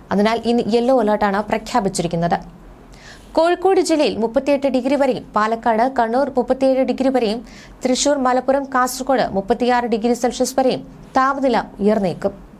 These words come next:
പകൽ പതിനൊന്ന് മുതൽ മൂന്ന് മണി വരെ സൂര്യപ്രകാശം നേരിട്ട് ഏൽക്കാതിരിക്കാൻ ശ്രമിക്കുക. ഇതിനിടെ വയനാട്ടിൽ വേനൽ മഴയ്ക്കിടെ സ്ത്രീക്ക് ഇടിമിന്നലേറ്റു.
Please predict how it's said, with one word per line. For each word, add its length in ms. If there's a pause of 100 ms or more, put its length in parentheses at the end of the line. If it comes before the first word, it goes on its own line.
(680)
പകൽ 400
പതിനൊന്ന് 400
മുതൽ 340
മൂന്ന് 280
മണി 160
വരെ 220
സൂര്യപ്രകാശം 680
നേരിട്ട് 300
ഏൽക്കാതിരിക്കാൻ 720
ശ്രമിക്കുക. 580 (920)
ഇതിനിടെ 440
വയനാട്ടിൽ 580
വേനൽ 340
മഴയ്ക്കിടെ 500
സ്ത്രീക്ക് 480
ഇടിമിന്നലേറ്റു. 720